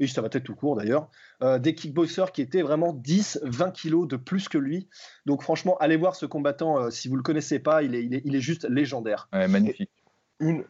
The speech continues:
Speaker 3: légende parmi
Speaker 1: Ouais.
Speaker 3: les légendes, et donc là, après, Anthony Pettis, qui veut, il n'a pas vraiment de plan de carrière, il veut juste sa revanche contre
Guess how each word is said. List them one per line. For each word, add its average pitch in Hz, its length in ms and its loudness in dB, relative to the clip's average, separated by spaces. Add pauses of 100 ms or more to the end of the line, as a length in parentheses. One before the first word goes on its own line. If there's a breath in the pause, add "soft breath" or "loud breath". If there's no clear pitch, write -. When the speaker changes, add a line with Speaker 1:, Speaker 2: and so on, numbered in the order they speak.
(120)
Speaker 3:
légende 127 680 2
parmi 139 280 0
Speaker 1:
Ouais. 127 100 2
Speaker 3:
les 127 120 0
légendes, 156 500 0
et 131 80 0
donc 127 240 -6
là, 147 200 0
après, - 380 -6
Anthony 147 400 0
Pettis, 143 500 0
qui 170 160 2
veut, 180 220 4 (800 loud breath)
il 131 60 0
n'a 131 40 4
pas 233 140 4
vraiment 247 260 2
de 208 60 -2
plan 240 200 0
de 175 60 -8
carrière, 214 380 2
il 175 140 2
veut 147 100 -2
juste 190 240 -4
sa 175 80 2
revanche 190 460 2
contre 160 360 -2